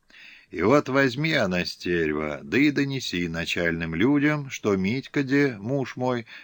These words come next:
царских лошадей всех отравить хочет». Вот что стерва придумала. Ну, те за меня,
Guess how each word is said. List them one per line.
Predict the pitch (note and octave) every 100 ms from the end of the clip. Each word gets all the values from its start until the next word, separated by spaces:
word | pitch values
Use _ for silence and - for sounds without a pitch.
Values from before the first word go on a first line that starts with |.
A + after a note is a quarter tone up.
| _
царских | - D3 A2+ - G#2+
лошадей | A2 G#2+ - C3+ B2+ G#2+
всех | F2 A2 G2
отравить | G2+ - B2 A#2 D#2
хочет». | - D#2 C#2 - - - _ _ _ _ _
Вот | B2 C#3
что | - F2+
стерва | - - F#2 C#2+
придумала. | D2 F#2 G#2+ E2 C2+ C2 - - _ _ _ _ _ _ _
Ну, | F#2 C#3+
те | D#3 F3+
за | E3+
меня, | D3+ F#3 C#2+ D2+ F2 G2+ G#2+